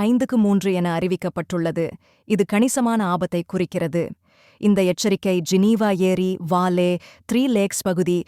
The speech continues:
ஃப்ரிபூர்க்கில் உள்ள ப்ரோயே மற்றும் வாரத்தின் முதல் பகுதியில் டிசினோவை பாதிக்கிறது. சுவிஸ் வானிலை சேவை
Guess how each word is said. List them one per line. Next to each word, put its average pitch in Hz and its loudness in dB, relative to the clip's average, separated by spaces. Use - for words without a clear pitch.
ஃப்ரிபூர்க்கில் 254 -2
உள்ள 180 2
ப்ரோயே 180 2
மற்றும் 180 -2
வாரத்தின் 208 0
முதல் 185 0
பகுதியில் 175 -2
டிசினோவை 190 0
பாதிக்கிறது. 175 -2
சுவிஸ் 202 -2
வானிலை 185 0
சேவை 185 0